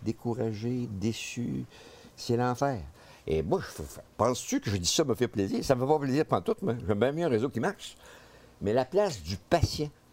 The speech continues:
la place du patient actuellement dans le dossier de l'hôpital, c'est docteur, c'est docteur, c'est docteur.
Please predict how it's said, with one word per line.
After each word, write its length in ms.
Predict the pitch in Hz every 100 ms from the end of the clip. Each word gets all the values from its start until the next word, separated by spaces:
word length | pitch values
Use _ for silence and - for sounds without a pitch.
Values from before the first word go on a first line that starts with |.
| - - - - -
la 140 | 98
place 360 | 104 139 160 135
du 160 | 87 92 -
patient 420 | - 123 - 120 117 117
actuellement 680 | 95 - - 120 107 113 123
dans 100 | 104
le 60 | 82
dossier 300 | 92 95 127
de 60 |
l'hôpital, 260 | 107 - 131 - - - -
c'est 220 | - 143
docteur, 540 | 143 147 - 165 175 160
c'est 180 | 131
docteur, 460 | 120 123 - 147 147
c'est 160 | 123 104
docteur. 380 | 90 - 107